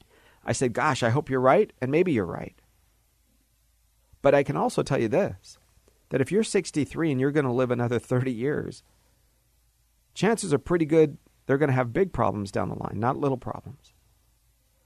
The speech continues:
And so what I think the big union or the big organizational pensions,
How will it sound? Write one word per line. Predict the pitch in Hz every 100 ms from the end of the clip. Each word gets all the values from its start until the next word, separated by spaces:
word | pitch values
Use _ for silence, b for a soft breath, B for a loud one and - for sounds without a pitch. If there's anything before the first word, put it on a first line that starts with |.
| _ _
And | 143 127
so | 151
what | 139
I | 139 226
think | - 143 101 104 196 - _ _ _ _ _
the | 113
big | 120 131 127
union | 135 123 120 113 101 _ _ _ -
or | 117 117 107
the | 107
big | 120 120 - _ _ -
organizational | 123 123 117 113 117 - 107
pensions, | - 113 - 113